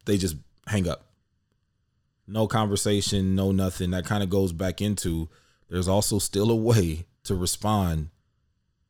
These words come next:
whether it's a nude, whether it's live on video shit, whether it's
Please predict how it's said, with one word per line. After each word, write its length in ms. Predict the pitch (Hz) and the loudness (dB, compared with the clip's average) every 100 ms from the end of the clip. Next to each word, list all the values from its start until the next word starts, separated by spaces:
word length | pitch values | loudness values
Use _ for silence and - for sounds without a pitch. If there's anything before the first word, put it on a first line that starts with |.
| _ _ 85 | _ _ -6
whether 260 | 90 85 82 | -2 0 0
it's 160 | - | -2
a 40 | 76 | -2
nude, 480 | 85 104 113 113 | 2 4 6 4
whether 360 | 92 90 82 80 | 2 2 2 0
it's 180 | 73 78 | -2 -4
live 380 | 90 95 95 87 | -2 0 0 0
on 160 | 85 | -2
video 640 | 80 104 104 104 98 98 95 _ | -2 -2 2 2 2 0 -4 _
shit, 440 | - - 113 104 82 | -4 0 2 0 -4
whether 360 | 92 87 87 | -4 -2 -2
it's 460 | 87 87 76 - | -2 -2 -4 -10